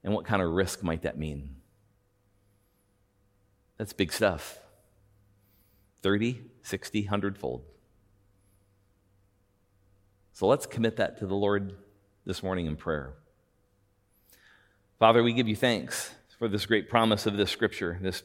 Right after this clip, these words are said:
great promise of abundance, that there is a way, a very clear way you invite us, Lord,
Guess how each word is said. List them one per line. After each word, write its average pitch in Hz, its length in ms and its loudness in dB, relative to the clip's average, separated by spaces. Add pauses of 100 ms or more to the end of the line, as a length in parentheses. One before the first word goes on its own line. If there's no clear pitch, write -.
great 113 240 0
promise 110 380 2
of 98 100 2
abundance, 92 760 0 (800)
that 113 140 0
there 120 160 6
is 117 140 6
a 107 60 6
way, 110 600 6
a 95 60 0
very 110 260 6
clear 131 440 0
way 104 260 4
you 101 200 6
invite 101 380 6
us, 90 200 0
Lord, 92 360 -4